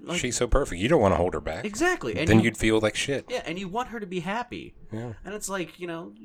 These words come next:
Speaker 1: sure, you'd prefer for her to be happy with you, but if, if she's happy over there too, then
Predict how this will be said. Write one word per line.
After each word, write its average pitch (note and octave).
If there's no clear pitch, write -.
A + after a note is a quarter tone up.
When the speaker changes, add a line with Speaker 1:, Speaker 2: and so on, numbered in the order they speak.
Speaker 1:
sure, C3
you'd F#3
prefer E3+
for D3+
her C3+
to A#2+
be A2+
happy B2+
with G2+
you, D#3+
but D#3+
if, D#3+
if D#3+
she's F3+
happy F3+
over D#3
there D#3+
too, F3+
then A3+